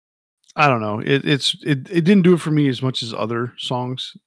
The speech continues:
uh, or other albums did. So that was my, uh, number fifteen. So here's where the controversy begins. Number fourteen for me. Actually, this is pro-, this whole thing's been controversial. Number fourteen for me is Tyr,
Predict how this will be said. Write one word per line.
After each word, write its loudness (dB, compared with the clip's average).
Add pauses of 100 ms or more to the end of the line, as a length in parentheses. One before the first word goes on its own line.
(140)
uh, -4
or -2
other 0
albums 0
did. 0 (320)
So -10 (300)
that 0
was 0
my, 2 (480)
uh, -8
number 2
fifteen. -8 (1120)
So -2
here's 6
where 4
the 0
controversy 0
begins. -2 (140)
Number -12
fourteen -2
for -8
me. 0 (520)
Actually, -8
this -6
is -8
pro-, -6
this -8
whole 2
thing's 0
been -8
controversial. -4 (440)
Number 0
fourteen 2
for -4
me 2 (120)
is -4 (140)
Tyr, 0